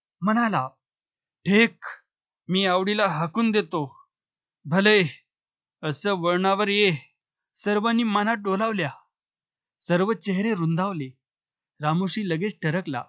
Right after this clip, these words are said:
म्हणून माना ताट झाल्या. नि धनाजी पुन्हा म्हणाला, "पण माझा एक सवाल आहे,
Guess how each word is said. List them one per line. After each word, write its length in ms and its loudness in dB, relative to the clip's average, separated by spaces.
म्हणून 320 0
माना 300 -4
ताट 380 -6
झाल्या. 340 -8
नि 100 -2
धनाजी 400 0
पुन्हा 360 -2
म्हणाला, 340 -4
"पण 200 2
माझा 400 2
एक 200 0
सवाल 460 0
आहे, 420 -6